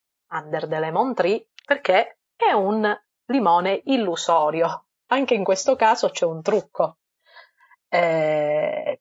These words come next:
perché non c'è il limone, c'è il lime, il petit grain, eh, tutto tranne il limone, però danno un'idea del limone.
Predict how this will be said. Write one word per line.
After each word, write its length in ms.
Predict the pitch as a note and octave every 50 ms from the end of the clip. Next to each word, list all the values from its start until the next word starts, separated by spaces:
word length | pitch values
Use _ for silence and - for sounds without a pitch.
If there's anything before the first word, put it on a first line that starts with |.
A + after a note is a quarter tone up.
| _
perché 720 | _ - F#3+ F#3 F3+ F3+ - - G#3 G#3 G#3+ G#3+ G#3 - - -
non 640 | F#3 F#3+ G3 G3+ G#3+ B3 D4+ D#4+ E4 D4 C#4 A#3+ -
c'è 340 | - - D4 C#4 G#3 - - - _ _ -
il 180 | E3+ D#3 D3+ D3+
limone, 760 | D#3 E3 D#3+ D#3 E3 E3+ - - - E3+ D#3+ D3+ D3+ - _ _ _ _ _ _
c'è 220 | - E3 D3 C#3+
il 240 | C#3+ D3 D3+ D3+ D#3
lime, 800 | F3+ G#3 A3 A3 A3 G#3+ G#3+ G#3+ G#3+ G#3+ G#3+ G#3+ G#3+ G#3+ G#3+ - _ _ _ _ _ _ _
il 100 | D3+ _
petit 300 | _ - D#3 - - E3
grain, 880 | D#3+ - A3 A3 G#3+ G#3+ G#3+ G#3 G3+ G3+ G3+ G3 G3 G3 G3+ G3+ G3+ G#3 - _ _ _ _ _ _ _ _ _ _ _ _ _ _ _ _ _ _ _ _
eh, 520 | - - C3+ G2+ D#2 F2 E2 - - - - - - - - - - C#5 - - - - D5 - _ _ _ _ _ _ _ _ _ _ _ _ _
tutto 400 | _ - B3+ B3 B3+ _ - C4 A#3+
tranne 360 | - G3 F3 E3 E3+ E3+ E3
il 60 | D#3+ D3+
limone, 720 | D#3 D3+ D3+ D#3 - - - D#3 E3 E3 D#3+ E3 - _ _ _ _
però 460 | - C#4+ B3 F3+ F3+ G3+ B3+ - - -
danno 400 | F3+ G3+ F#3+ F3+ F#3+ G#3+ A#3+ B3+
un'idea 640 | A#3+ F#3+ E3+ F#3 E3+ D#3 D3+ D#3 D#3+ E3+ F#3+ A3+ A#3+ A#3 - - - - - - - _ _ _ _ _ _ _ _ _ _ _ _ _ _ _ _
del 300 | _ F3+ F3 E3 E3+ F3+
limone. 680 | G3+ G#3+ G3+ E3 D#3 F3+ F#3+ F3+ D3+ D3+ D#3+ D#3 D#3 D#3+